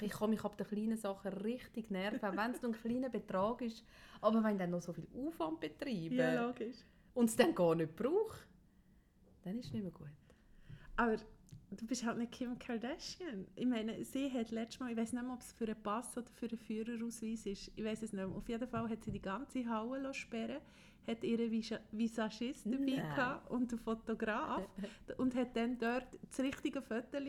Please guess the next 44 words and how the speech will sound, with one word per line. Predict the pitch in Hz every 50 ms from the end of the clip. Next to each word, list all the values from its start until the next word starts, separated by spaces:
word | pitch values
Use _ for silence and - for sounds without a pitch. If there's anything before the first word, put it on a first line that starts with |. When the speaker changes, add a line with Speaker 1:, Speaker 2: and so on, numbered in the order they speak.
| 277 -
Speaker 2:
gemacht | - - 233 240 254 - - - - -
für | - 247 254
in | 262 262 240
diesen | 240 226 220
Ausweis. | - 220 233 269 - - 254 254 247 233 - -
Und | 233 226 226 226 202 - - - - 202
dann | 202 190
so, | - - - - -
Speaker 1:
Ey, | - 170 165 165 180 214 214 208 202 196 147
Speaker 2:
„Es | 151 - -
ist, | 226 220 233
Speaker 1:
nein, |
Speaker 2:
weil | 233 226
du | 233 -
Speaker 1:
oder? | 233 262 311
Speaker 2:
kein | 240 226 226
Kim | - - - 226 220 240 294 277
bist.“ | 294 285 247 208 - - - - - -
Hey, | - 247 330
fuck, | 330 - 453 440 453 453 427 -
du | 381 349
bist | - 403 427 453 -
ja | 453 466 466 480 480
Speaker 1:
Ich | - -
Speaker 2:
Kim. | - 427 403 381 359 320
Speaker 1:
bin | 311
Kim, | 381 480 539 508 453 330 294 277
hallo? | 254 269 330 370 370 381 381 480 466 381 - 453 -
Speaker 2:
<laughs> | - - 359
Speaker 1:
Ich | - -
komme | - - 285 294 277 269
das | -
nächste | 339 247 247 240 - - 262
Mal | 226 214
auch | 226 247
mit | 277 262
meinen | - 269 262 269 254
Visagisten | 269 285 277 294 277 - 330 320 254 226 - - 269 240
dort | - 247 - - 247 233 208
hin. | 185 170 -
Visagisten, | - 220 226 220 233 226 226 - 277 311 302 - - - 190
wie | 226
sagt | 247 - 214 185 180 - - 214
man? | 214